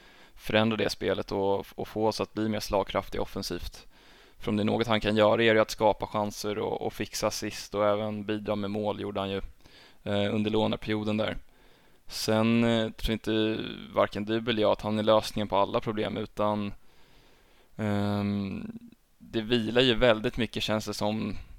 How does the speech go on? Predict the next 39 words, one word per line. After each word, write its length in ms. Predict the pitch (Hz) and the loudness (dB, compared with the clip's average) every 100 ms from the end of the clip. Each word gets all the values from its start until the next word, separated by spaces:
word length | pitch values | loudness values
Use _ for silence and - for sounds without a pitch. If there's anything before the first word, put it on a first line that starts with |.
| - | -8
nu. 380 | 107 113 107 107 - | -4 -4 -4 -8 -2
Nu 140 | 113 | 2
är 20 | |
ju 60 | 110 | 2
inte 160 | 107 | 0
transferfönstret 540 | 104 107 104 104 101 98 | 0 0 0 -4 -4 -6
stängt, 560 | - 120 113 104 - | 0 2 2 0 -6
men 540 | 107 107 107 107 104 101 | 0 0 2 0 -4 -8
det 80 | 104 | -6
ser 120 | 107 | -4
inte 120 | 107 | -2
ut 100 | 113 | -4
som 80 | 113 | -4
att 60 | |
det 80 | 107 | -6
kommer 160 | 107 104 | -4 -4
ta 100 | 110 | -2
in 140 | 113 | 0
någon 140 | 110 110 | 2 2
ny 200 | 123 113 | 4 2
anfallare, 600 | 101 98 98 98 101 98 | 0 -2 -2 0 0 0
men 200 | 107 110 | -2 4
väldigt 260 | 113 110 110 | 4 4 -2
mycket 200 | 113 110 | -2 -2
vilar 220 | 104 110 | -2 0
ju 60 | |
på 100 | 117 | 0
att 100 | 110 | 0
Ab-, 220 | 98 101 92 - - | 0 0 -4 -18 -8
Aubameyang 500 | 101 107 107 104 117 | -4 -2 -2 -2 -2
ska 120 | - | -4
komma 240 | - 95 95 | -8 -4 -2
igång 220 | 104 113 | 0 0
igen, 200 | 82 - | -2 -4
och, 240 | 90 82 - - - - - - - - - - | -4 -6 -8 -20 -20 -20 -20 -20 -20 -20 -20 -8
och 120 | 104 | -2
det 60 | 104 | 2
är 40 | |
där, 280 | 104 110 110 | 8 8 8